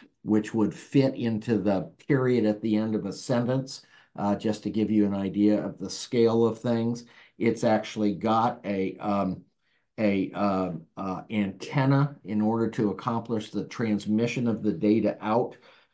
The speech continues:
Uh, it's got a microcontroller. We've got a tiny battery in there, a communication chip,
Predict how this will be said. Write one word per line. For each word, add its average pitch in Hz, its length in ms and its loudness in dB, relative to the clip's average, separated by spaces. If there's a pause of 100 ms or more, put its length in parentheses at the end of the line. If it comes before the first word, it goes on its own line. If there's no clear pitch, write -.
(160)
Uh, 101 240 0
it's 104 240 -2
got 101 260 2
a 92 60 0
microcontroller. 117 1160 0
We've 101 220 2
got 101 220 -2
a 92 60 -6
tiny 110 540 -2
battery 117 760 4
in 110 120 4
there, 107 340 0
a - 100 -14
communication 110 1120 0
chip, 123 440 -2